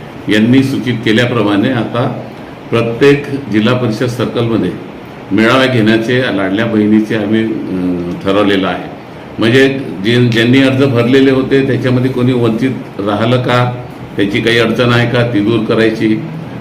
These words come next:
आणि जे राहिलेले आहेत त्यांचे अर्ज भरून ते शासनाकडे पुन्हा समितीमार्फत पाठवण्याचं काम आम्ही या, अं,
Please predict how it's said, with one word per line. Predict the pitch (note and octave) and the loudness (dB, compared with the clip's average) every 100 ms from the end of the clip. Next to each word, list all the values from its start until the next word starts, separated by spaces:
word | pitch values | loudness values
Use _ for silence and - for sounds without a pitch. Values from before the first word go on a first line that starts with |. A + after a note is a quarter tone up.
| - | -2
आणि | A2 B2+ C#3+ D3 C#3 - - | 2 4 6 6 6 2 0
जे | B2+ C3 | 2 4
राहिलेले | G#2+ B2+ C#3+ D3+ | 2 4 4 4
आहेत | B2 A2+ A2+ | 2 0 0
त्यांचे | A#2 A#2 B2+ | -2 0 2
अर्ज | A#2 A#2 | 2 0
भरून | A#2+ G#2 B2 D#3 - - - - | 0 2 2 2 0 -8 -10 0
ते | C#3+ | 0
शासनाकडे | D3 A2+ - A#2+ B2 C#3+ | 2 0 0 -2 -2 -2
पुन्हा | C3 G#2+ A#2+ C3+ A2 - - - | 0 2 4 2 0 -8 -12 -4
समितीमार्फत | A#2 B2 C#3 A#2+ G#2 B2 C#3 C#3 - | 0 2 2 2 2 0 -2 -2 -2
पाठवण्याचं | G2+ G2+ A2+ A2 A2+ | -2 0 0 0 -2
काम | - A2 A#2 | -2 0 0
आम्ही | A2 G#2+ A2+ | 2 4 4
या, | A2+ A#2 A#2 - - - - G2 | 2 0 -4 -8 -10 -8 -6 0
अं, | F#2+ G2 F#2 F#2+ | 2 2 2 0